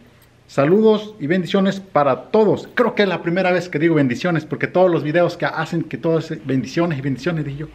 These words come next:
Bueno, ahí suscríbanse como quiera al canal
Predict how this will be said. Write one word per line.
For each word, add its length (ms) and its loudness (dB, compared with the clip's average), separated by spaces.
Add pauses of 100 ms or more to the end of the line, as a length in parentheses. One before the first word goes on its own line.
(1500)
Bueno, 220 2 (260)
ahí 220 2
suscríbanse 540 0
como 240 -2
quiera 320 0
al 100 -6
canal 440 0